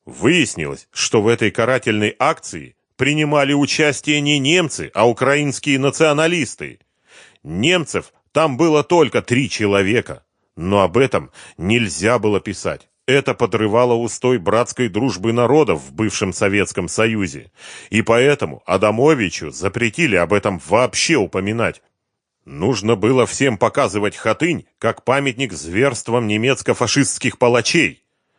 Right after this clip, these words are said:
А вы считаете, что я совершил безумный поступок?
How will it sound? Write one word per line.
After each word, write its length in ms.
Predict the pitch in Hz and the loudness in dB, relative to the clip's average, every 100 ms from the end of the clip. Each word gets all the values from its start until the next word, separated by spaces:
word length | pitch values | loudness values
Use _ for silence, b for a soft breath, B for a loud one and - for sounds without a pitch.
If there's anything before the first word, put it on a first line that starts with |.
| _ _ _ _ _ - | _ _ _ _ _ -8
А 160 | 78 | -2
вы 180 | 98 120 | 2 2
считаете, 560 | 113 131 - 127 123 139 | 2 0 0 0 0 -2
что 200 | - 123 | 0 0
я 160 | 117 | 0
совершил 560 | 113 127 131 - 135 120 | 0 0 0 0 -2 -2
безумный 520 | 117 110 139 135 127 | -2 0 2 2 0
поступок? 680 | 143 131 - 202 170 78 - | 0 -2 0 0 0 -2 -8